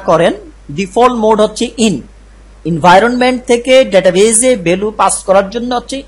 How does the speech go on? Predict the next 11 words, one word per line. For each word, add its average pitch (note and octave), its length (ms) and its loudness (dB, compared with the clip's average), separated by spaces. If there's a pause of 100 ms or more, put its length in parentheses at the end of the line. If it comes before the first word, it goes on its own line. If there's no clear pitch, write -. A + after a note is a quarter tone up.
in G#3+ 80 -4 (120)
mode। D3+ 280 -2 (3750)
database A3+ 360 4 (120)
থেকে C4 160 0 (200)
এনভায়রনমেন্টে A3+ 840 2 (160)
value G#3 200 0 (120)
display F#3+ 440 -4 (140)
করানোর D3+ 400 0
জন্য B2+ 180 -8 (1400)
out G#3+ 220 4 (140)
mode। C3+ 260 -6